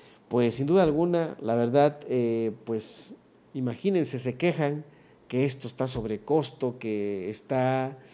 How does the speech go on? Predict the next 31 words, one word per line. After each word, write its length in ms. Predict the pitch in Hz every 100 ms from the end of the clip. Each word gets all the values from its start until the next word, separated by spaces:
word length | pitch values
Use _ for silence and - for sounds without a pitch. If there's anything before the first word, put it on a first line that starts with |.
| - -
eh, 560 | 117 113 107 104 101 98
mal 400 | 104 131 160 151
que 100 | 127
hagan 220 | 131 135 131
esa 280 | 127 131
pirámide. 600 | 117 113 135 143 127 123 127 - - - -
Recordemos 600 | 120 127 131 139 151 131
que, 220 | 131 123
pues, 340 | 110 120 110 127
lo 220 | 123 127
que 280 | 117 113 117
la 180 | 117
oposición, 840 | 117 117 117 120 107 143 147 151 156 - - - - -
eh, 760 | - 113 113 113 110 110 107 -
aborrece 680 | - 113 120 113 147 151 -
de 120 | 120 113
la 120 | 110
cuatro 380 | 139 135 131 113
T 400 | 135 131 131 131
es 240 | 123 127 131
estos, 800 | 127 127 - 127 117 110 - - 127
eh, 300 | 123 110 104
distinguidos, 840 | 113 - 117 113 131 131 123 - - - - -
eh, 380 | - 113 107 104
símbolos, 640 | - - 185 147 117 107 101
momentos 640 | 110 131 175 175 165 139
que 100 | 117
pone 240 | - 143
el 80 | 135
presidente, 800 | 127 110 - 110 127 160 139 101
¿no?, 180 | 107